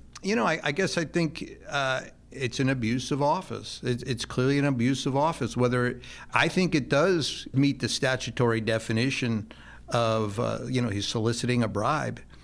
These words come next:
or he's extorting them, whichever way you want to look at it. So, you know, I think it does, but I don't know that that's the proper framework because I think that that, you know, sort of confines this in, in a narrow way that it shouldn't be.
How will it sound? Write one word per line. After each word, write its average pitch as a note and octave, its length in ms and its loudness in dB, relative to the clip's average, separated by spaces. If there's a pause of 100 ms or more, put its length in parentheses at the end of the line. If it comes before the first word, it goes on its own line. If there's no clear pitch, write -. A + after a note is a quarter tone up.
(300)
or A2+ 220 2
he's G#2+ 160 2
extorting B2+ 640 2
them, G#2+ 180 0
whichever A2 380 0
way A2+ 180 2
you G#2+ 140 0
want G#2+ 180 -2
to F#2+ 60 -2
look C#3 240 0
at A2 160 0
it. A2+ 200 -6
So, A2+ 460 2 (340)
you B2+ 120 0
know, A#2+ 100 0
I G#2 140 -2
think A#2 200 0
it G2+ 120 -4
does, C3+ 280 2
but A2 140 -2
I G#2+ 120 2
don't A#2+ 200 2
know A2+ 140 4
that A2 200 -2
that's A2+ 280 0
the - 120 -2
proper A#2 400 2
framework B2+ 680 4
because A2+ 340 2
I A#2 80 2
think A#2+ 280 0
that A#2 120 -2
that, A2+ 300 -2 (420)
you B2+ 100 4
know, A2+ 60 4
sort A#2 240 2
of - 80 -4
confines B2 800 2
this G#2+ 320 0
in, A#2 200 0
in A2+ 180 2
a G#2 80 2
narrow A2+ 400 2
way A#2 480 2
that A2 380 -2 (140)
it C3 240 -2
shouldn't E3+ 300 4
be. G2 200 -8